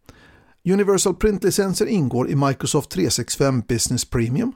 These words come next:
Microsoft tre sextiofem Enterprise F tre, E tre och E fem. Microsoft tre sextiofem Education A tre och A fem, Windows tio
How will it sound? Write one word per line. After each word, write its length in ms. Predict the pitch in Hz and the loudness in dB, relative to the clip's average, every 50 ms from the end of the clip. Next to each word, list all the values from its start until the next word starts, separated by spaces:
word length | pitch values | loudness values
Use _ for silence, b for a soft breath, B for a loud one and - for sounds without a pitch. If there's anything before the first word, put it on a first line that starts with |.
| _ b b b | _ b b b
Microsoft 440 | - 117 117 113 - - 131 - - | -4 -4 -4 -4 -4 -6 -6 -6 -6
tre 180 | - 147 131 - | -4 -4 -2 -2
sextiofem 380 | - 127 - - 131 113 107 - _ - | -4 -6 -6 -4 -4 -4 -4 -4 _ -4
Enterprise 720 | 151 180 208 185 - 190 - - 170 165 175 165 - - - | -4 -2 -2 -2 -2 -2 0 0 0 2 2 0 -2 -4 -6
F 280 | - 127 - - - | -6 -6 -6 -6 -10
tre, 360 | - - - 127 151 202 226 196 b b b b b | -10 -6 -4 -2 -2 -2 -4 -6 b b b b b
E 200 | - 202 170 127 | -2 -2 -2 -2
tre 360 | - - - 123 120 120 - | -4 -4 -4 -2 -2 -2 -4
och 200 | - - 151 220 | -4 -6 -4 -4
E 120 | 185 139 - - | -4 -4 -4 -6
fem. 240 | - - - - - - b b b b b b b b b b | -8 -8 -8 -8 -12 -16 b b b b b b b b b b
Microsoft 480 | - 131 139 - - 117 127 127 - - | -4 -4 -2 -4 -4 -4 -4 -4 -4 -4
tre 220 | - 156 143 120 | -2 -2 -2 0
sextiofem 440 | - - 127 - - - 135 123 - | -2 -4 -4 -4 -2 -2 -2 -2 -2
Education 720 | - 156 120 - 139 - - 151 170 202 - - 214 196 202 - - | -4 -4 -4 -4 -4 -2 0 0 0 2 2 2 0 0 -2 -2 -2
A 200 | - 127 107 98 - - | 0 0 0 -2 -4 -6
tre 260 | - 127 120 117 - | -4 -4 -2 -2 -2
och 300 | - 190 190 185 180 160 | -2 0 0 2 2 0
A 60 | 135 - | 0 0
fem, 220 | - 151 170 190 190 b b b b b b b b b b | -2 -2 -2 -2 -4 b b b b b b b b b b
Windows 340 | - 170 180 185 190 180 - | -2 0 0 2 2 0 0
tio 300 | - 175 180 151 156 175 | 0 -2 0 0 0 0